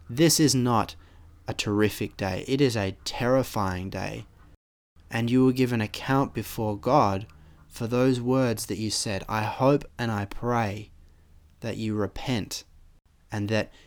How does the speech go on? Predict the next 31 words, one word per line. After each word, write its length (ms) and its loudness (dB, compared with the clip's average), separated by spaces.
his 240 2
perfect 640 -2
righteousness 800 -2
covers 640 -2
even 300 0
that 200 -4
terrible 480 0
sin 400 -2
of 200 -10
calling 540 -2
this 300 -4
a 60 -12
terrific 640 -6
day. 340 -10
And 300 4
what 260 6
about 400 6
all 160 2
the 80 0
women 480 0
who 180 2
are 100 2
engaged 720 -2
in 160 -4
sidewalk 540 0
counselling, 640 -4
who 160 -2
care 380 4
about 280 4
unborn 440 2
children, 560 -4